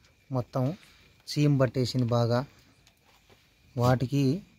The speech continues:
అట్లా అంటే మన చేతికి కూడా ఎటువంటి హాని కలగకుండా, ఆ బ్యాడ్ స్మెల్ అనేది ఉంట-, మందు స్మెల్ అనేది అంటే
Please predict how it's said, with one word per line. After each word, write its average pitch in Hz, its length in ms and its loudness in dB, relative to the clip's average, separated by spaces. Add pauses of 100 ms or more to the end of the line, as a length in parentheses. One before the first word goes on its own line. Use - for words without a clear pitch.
(1600)
అట్లా 139 260 2
అంటే 135 200 4
మన 139 440 4 (300)
చేతికి 160 300 4
కూడా 175 400 4 (220)
ఎటువంటి 160 480 0
హాని 143 340 2
కలగకుండా, 143 800 4 (460)
ఆ 135 460 6
బ్యాడ్ 135 480 4
స్మెల్ 160 300 4
అనేది 151 280 4
ఉంట-, 139 240 2
మందు 139 540 4 (800)
స్మెల్ 147 360 6
అనేది 151 300 6
అంటే 139 200 2